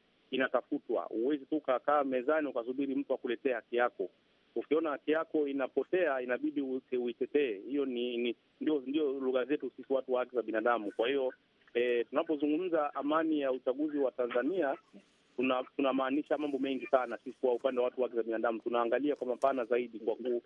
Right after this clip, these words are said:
kuangalia misingi ya uendeshaji wa demokrasia, kama inatoa fursa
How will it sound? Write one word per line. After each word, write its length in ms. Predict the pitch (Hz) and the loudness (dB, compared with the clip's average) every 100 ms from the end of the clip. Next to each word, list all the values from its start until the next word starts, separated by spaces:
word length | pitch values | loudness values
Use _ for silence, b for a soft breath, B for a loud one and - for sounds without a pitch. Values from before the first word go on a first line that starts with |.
| 151 139 127 | -8 -12 -2
kuangalia 540 | 127 131 131 160 156 139 | -2 0 -2 0 0 -2
misingi 540 | 131 135 156 151 151 | -8 -6 -4 -2 0
ya 80 | 131 | 0
uendeshaji 520 | 123 120 - 143 135 | -2 -4 -2 -2 0
wa 240 | 127 120 | 0 0
demokrasia, 720 | 120 117 113 117 113 - 127 98 _ _ _ - | 0 -2 -2 -2 -2 -2 -2 -4 _ _ _ -4
kama 200 | 127 135 | -2 0
inatoa 520 | 127 117 143 131 123 | -2 0 0 2 0
fursa 380 | - 135 - 113 | -2 -6 -2 -4